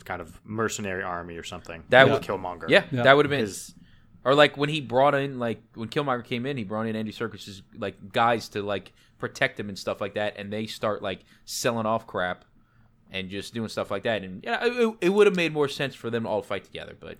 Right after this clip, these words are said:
Speaker 2: it didn't seem like that was the case. So, oh well.
Speaker 3: But I think we're,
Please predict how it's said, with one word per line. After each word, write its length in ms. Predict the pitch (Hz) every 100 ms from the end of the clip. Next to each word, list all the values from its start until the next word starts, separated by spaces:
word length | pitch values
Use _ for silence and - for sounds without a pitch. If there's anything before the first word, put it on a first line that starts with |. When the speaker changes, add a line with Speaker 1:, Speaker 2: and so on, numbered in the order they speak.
| 87
Speaker 2:
it 100 | - - _ _ _ _ _ _ _ -
didn't 160 | 110
seem 180 | - 113
like 120 | 107
that 100 | 107
was 120 | 107 101
the 60 |
case. 260 | - 76 -
So, 260 | - 82 82 _ _ - _ _ _ _ _ _ _ -
oh 100 | 190
well. 340 | 180 170 165 - - - - - - _ _ _ _ _ _
Speaker 3:
But 220 | - 156 170
I 120 | 135
think 280 | 127 156 131
we're, 140 | 143